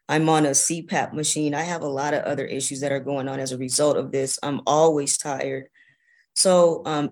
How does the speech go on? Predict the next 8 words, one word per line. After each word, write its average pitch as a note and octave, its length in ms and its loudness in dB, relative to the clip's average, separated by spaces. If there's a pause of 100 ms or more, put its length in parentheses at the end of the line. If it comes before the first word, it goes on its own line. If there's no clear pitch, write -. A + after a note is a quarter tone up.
even G3 300 4
with F3+ 240 0
those D#3+ 640 0 (320)
symptoms, E3 760 -2
I D3+ 120 2
still D#3 560 2
feel C#3+ 600 -4 (280)
relatively, D3 800 0